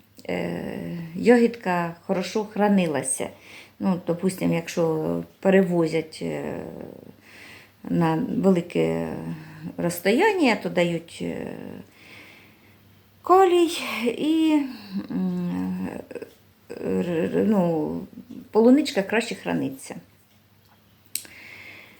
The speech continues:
Так, е, е, ну, так, я вроді все розказала за коли потрібен калій. Ну,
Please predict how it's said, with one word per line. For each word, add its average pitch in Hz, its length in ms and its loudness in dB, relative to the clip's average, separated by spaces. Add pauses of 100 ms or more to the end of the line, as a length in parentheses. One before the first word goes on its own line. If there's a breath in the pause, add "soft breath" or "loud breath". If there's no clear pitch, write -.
(440 loud breath)
Так, - 480 -6 (220 loud breath)
е, 175 40 -8 (3500 loud breath)
е, 180 440 -2 (280)
ну, 233 380 2 (400)
так, 175 260 -6
я 175 300 -2
вроді 170 460 -2 (760 loud breath)
все - 260 4
розказала 294 760 0
за 277 440 4 (500 loud breath)
коли 240 520 6 (300)
потрібен 226 560 0
калій. 208 680 0
Ну, 240 220 6